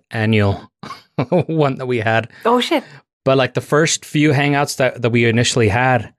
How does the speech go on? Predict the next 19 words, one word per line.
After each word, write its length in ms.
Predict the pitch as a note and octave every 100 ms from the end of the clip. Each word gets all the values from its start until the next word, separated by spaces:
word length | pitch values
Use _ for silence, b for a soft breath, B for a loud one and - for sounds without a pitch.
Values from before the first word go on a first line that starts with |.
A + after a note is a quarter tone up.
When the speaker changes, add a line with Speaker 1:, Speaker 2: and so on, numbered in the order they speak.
| _ -
Speaker 1:
I 160 | A2+
didn't 360 | A#2 B2+ C3 C3
invite 340 | A#2 A2+ A#2
her. 200 | A2 A#2+
And 140 | B2 B2
it's 140 | C3+
not 100 | D#3
because 200 | C#3 C3
I 40 |
wanted 220 | B2 B2 A#2
to 80 |
be 120 | A2+ A2
a 40 |
jerk. 480 | G2+ A2 A#2 - - _
Speaker 2:
Right. 200 | - - - _ -
Speaker 1:
But 140 | B2
it's 160 | B2 -
just 160 | B2
because 580 | C3+ - A#2+ A#2 - -